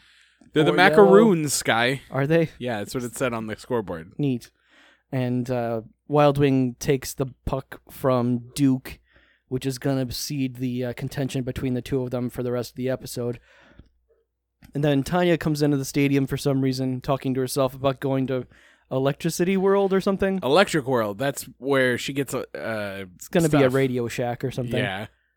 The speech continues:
Speaker 2: Um, and then a, a different, sexier than even the sexy duck comes out.
Speaker 1: Uh,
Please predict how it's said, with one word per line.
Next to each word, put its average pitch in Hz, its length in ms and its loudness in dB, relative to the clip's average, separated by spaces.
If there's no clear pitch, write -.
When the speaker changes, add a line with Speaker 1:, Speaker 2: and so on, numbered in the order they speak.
Speaker 2:
Um, 123 200 -4
and 139 160 -4
then 143 340 0
a, 151 220 -4
a 143 80 0
different, 156 420 2
sexier 147 720 2
than 135 320 0
even 143 260 -2
the 135 80 2
sexy 143 380 -2
duck 127 340 -4
comes 131 260 -4
out. 131 320 -4
Speaker 1:
Uh, - 60 -12